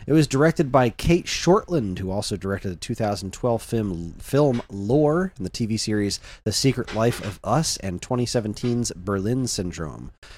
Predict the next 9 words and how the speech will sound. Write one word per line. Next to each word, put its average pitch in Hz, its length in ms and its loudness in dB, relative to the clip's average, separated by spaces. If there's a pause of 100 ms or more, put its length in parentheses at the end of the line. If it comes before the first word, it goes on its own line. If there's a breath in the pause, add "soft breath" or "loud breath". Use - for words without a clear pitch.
(200 loud breath)
The 123 80 4
screenplay 151 560 4
was 135 120 4
written 127 220 0
by 117 160 6
Eric 117 380 -2
Pearson, 104 460 0
who, 90 400 -4 (100)
whose 117 180 -2